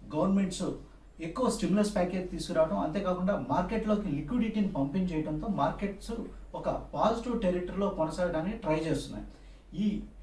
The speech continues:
liquidity pumping చేసినప్పటికీ, COVID nineteen lockdown అనేది open చేసిన తర్వాత economies మళ్ళీ ఏ రకంగా growth ట్రెండ్లోకి వస్తాయో, అప్పుడు అన్ని కంపెనీస్ యొక్క ఫండమెంటల్స్ స్ట్రాంగ్గా ఉండడానికి అవకాశాలు ఎక్కువగా ఉంటాయి.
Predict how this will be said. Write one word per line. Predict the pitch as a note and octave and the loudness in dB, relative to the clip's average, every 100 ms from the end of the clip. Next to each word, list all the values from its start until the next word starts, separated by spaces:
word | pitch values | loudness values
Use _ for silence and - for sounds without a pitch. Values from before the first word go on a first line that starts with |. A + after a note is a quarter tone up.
| - C#3 | -10 -4
liquidity | F#3 A#3+ B3 - - | -4 -2 -2 0 -2
pumping | D3+ F3 A3+ G#3 - | 0 0 2 2 2
చేసినప్పటికీ, | E3+ F3+ F#3+ F3+ D#3 A#3+ B3+ - - - - - - - - - - | -2 0 -2 -2 -4 -6 -8 -10 -16 -20 -20 -20 -20 -20 -20 -20 -14
COVID | - G#3 A#3+ | 2 4 6
nineteen | G#3+ G#3+ G#3+ F#3+ | 6 6 4 2
lockdown | C3+ D#3+ - G3 F3+ | 4 2 4 2 2
అనేది | F3 D#3+ D#3 B2 C3+ | 0 -2 -2 -4 -2
open | D#3 G3+ F3+ | 0 2 2
చేసిన | E3 - | -2 -2
తర్వాత | - - A3 | 0 0 0
economies | F#3 B2+ F#3 G#3+ G#3+ G#3+ G3+ | -2 -2 2 4 4 2 0
మళ్ళీ | D3+ C#3 F#3+ - - - - D#3 | 2 4 2 0 -4 -12 -8 0
ఏ | G#3 | 2
రకంగా | A3+ G#3+ G#3+ | 2 4 4
growth | - - D#3 G#3+ - | 4 2 2 2 2
ట్రెండ్లోకి | G3+ F#3+ F#3+ D3 | 2 4 2 0
వస్తాయో, | C#3 F3+ E3+ E3 A3 - - | -2 -2 -2 -2 -4 -6 -6
అప్పుడు | E3+ B3+ A3 C3+ - - - - - - - - | -6 -2 0 0 -2 -10 -20 -20 -20 -20 -20 -8
అన్ని | E3 G#3 | -2 2
కంపెనీస్ | G#3 F#3+ F3+ F#3+ | 4 4 2 0
యొక్క | F#3 - | 0 -2
ఫండమెంటల్స్ | - D3+ E3+ F3 F#3+ F#3+ - A3 | -2 0 0 -2 -4 -4 -6 -10
స్ట్రాంగ్గా | - - D3 G3+ G#3 | -10 -2 4 6 8
ఉండడానికి | F3 D3+ C#3+ C#3 - | 6 4 2 0 -2
అవకాశాలు | C#3+ C#3+ D#3 E3 D#3 | -4 -2 -2 0 -2
ఎక్కువగా | D3+ - C3+ G3+ F#3+ | -4 -8 -4 0 2
ఉంటాయి. | C#3 G#2+ G#2+ | 2 0 -8